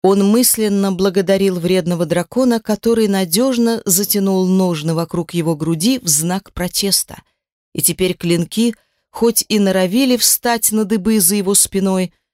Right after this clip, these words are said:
но отрываться не собирались. В отличие от плаща. Последний сорвался с плеч и сразу же вспыхнул, поглощённый пламенем.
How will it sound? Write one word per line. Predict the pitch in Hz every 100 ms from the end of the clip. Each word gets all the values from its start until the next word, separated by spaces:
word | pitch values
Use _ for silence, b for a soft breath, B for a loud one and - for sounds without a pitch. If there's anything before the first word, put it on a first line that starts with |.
| _ _
но | 160 165
отрываться | 160 - 165 151 170 - - 240 254 -
не | 165 180
собирались. | 170 170 139 117 110 107 - - - _ _ _ _ _ -
В | 269
отличие | 311 302 277 - 254
от | 226 -
плаща. | 214 208 - - 131 - _ _ _ _ _ _ _
Последний | 147 143 - 190 254 226 180 143 131 _ _ _ _
сорвался | - 175 170 196 196 -
с | 190 -
плеч | 190 220 247 - - - _ -
и | 196
сразу | - 208 214 233 233
же | 208 226
вспыхнул, | - - - 277 - 170 160 151 _ _ -
поглощённый | 175 180 185 - 185 180
пламенем. | - 180 185 175 175 175